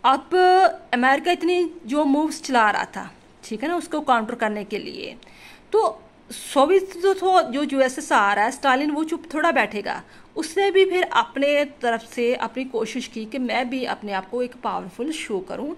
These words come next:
कि अमेरिकन हेजेमोनी ना बन सके। फर्स्ट उसने क्या किया कि जो मार्शल प्लान था ना उसका,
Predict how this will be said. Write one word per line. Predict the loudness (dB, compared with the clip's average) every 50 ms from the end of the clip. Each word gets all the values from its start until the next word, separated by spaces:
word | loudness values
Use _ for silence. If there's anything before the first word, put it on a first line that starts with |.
| -14 -18 -20 -18 -10 -8
कि | -6
अमेरिकन | -4 -2 -2 -2 -2 -2 -2 -2 -4 -4
हेजेमोनी | -2 -2 -4 -4 -4 -6 -6 -6 -6 -6 -4 -4 -6 -6 -8 -12 -20 -18 -12 -6
ना | -2 0 0 0
बन | -2 -4 -8 -10
सके। | -10 -12 -12 -14 -12 -12 -14 -14 -14 -16 -20 -20 -20 -20 -20 -20 -20 -20 -20 -6 0
फर्स्ट | 2 4 4 2 2 0 -2
उसने | -2 -2 -2 -2 -2
क्या | -2 -2 -4 -4 -4 -6
किया | -8 -10 -8 -6 -4 -4 -6 -6 -10 -16 -20 -20 -20 -20 -20 -20 -20 -20 _ -4 0
कि | 2 4 4 4 2 0 -2 -8 -12 -18 _ _ _ _ _ _ -20 -20 _ _ _ _ _ _ _ _ _ _ -20 -20 -20 _ -8
जो | -2 2 2 4
मार्शल | 4 4 4 2 2 2 0 -2 -2
प्लान | 0 2 2 2 2 0 -2
था | -2 -4 -2
ना | -2 -4 -6
उसका, | -6 -6 -8 -8 -8